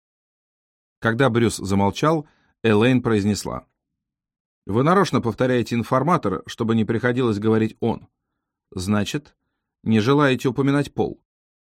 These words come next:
Но будь это мужчина, вы не сочли бы это проблемой.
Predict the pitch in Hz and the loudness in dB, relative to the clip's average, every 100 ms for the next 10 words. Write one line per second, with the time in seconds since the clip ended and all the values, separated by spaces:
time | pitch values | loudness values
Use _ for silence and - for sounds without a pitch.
0 | _ _ _ _ 104 107 131 123 - 113 | _ _ _ _ -2 0 -2 -4 -4 -2
1 | 113 113 - - 175 90 62 _ _ _ | 0 0 -2 -2 -2 -2 -8 _ _ _
2 | - 120 156 151 160 156 165 117 92 87 | -6 -2 0 0 -2 -2 0 0 -2 -4
3 | 87 98 82 60 - | -4 -4 -4 -8 -12